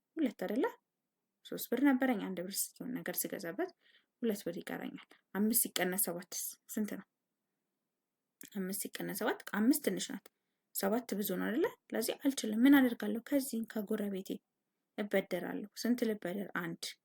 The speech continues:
እዚህ ጋር ስበደር አያችሁ ስንት ነው? አንድ ተበደርኩ እንጂ ይሄ ማለት ሀምሳ ማለት ነው አይደለ?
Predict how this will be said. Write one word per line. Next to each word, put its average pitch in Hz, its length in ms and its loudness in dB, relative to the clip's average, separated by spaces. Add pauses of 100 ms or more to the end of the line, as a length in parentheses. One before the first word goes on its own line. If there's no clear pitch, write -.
(380)
እዚህ 196 200 2
ጋር 254 140 4
ስበደር 240 500 4
አያችሁ 269 480 2
ስንት 247 240 4
ነው? 208 160 -2
አንድ 214 200 4 (100)
ተበደርኩ 196 600 -2
እንጂ 277 160 6 (540)
ይሄ 233 220 0
ማለት 311 300 8
ሀምሳ - 300 8 (100)
ማለት - 260 -2
ነው - 80 -10
አይደለ? 320 200 -2